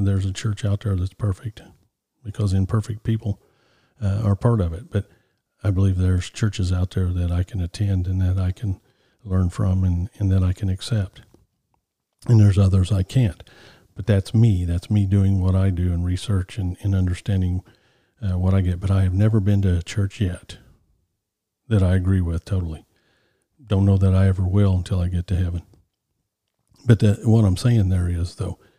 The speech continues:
you need to do your research. You need to understand, uh, what's going on, and you need to move forward in that.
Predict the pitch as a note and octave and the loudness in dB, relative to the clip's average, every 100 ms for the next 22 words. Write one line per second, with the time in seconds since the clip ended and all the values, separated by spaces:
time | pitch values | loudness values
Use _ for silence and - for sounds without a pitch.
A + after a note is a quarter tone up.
0 | _ _ _ _ _ _ _ _ _ A2 | _ _ _ _ _ _ _ _ _ -2
1 | G#2+ C#3 D#3 B2+ G#2 F#2+ G2 F2 E2 E2 | 4 6 8 6 4 2 0 0 -2 -4
2 | F2 G#2+ F#2 - - G#2 A2+ A2 G2+ G2 | -6 -6 -8 -8 -2 0 2 2 0 0
3 | F#2+ - G2 F2+ F2 E2+ _ _ _ _ | -2 -6 -4 -4 -4 -8 _ _ _ _
4 | _ - F2+ F2 F#2 - G2+ F2 E2 E2 | _ -6 -4 0 -2 -2 -2 0 0 0
5 | F2 F#2 F2+ G2 A2 G#2+ G#2+ F#2+ F#2 F#2+ | 0 0 2 2 4 4 2 2 0 0
6 | - G2+ F#2 E2+ F2+ F2+ F2 E2 | -4 -6 -4 -2 -2 -2 -4 -8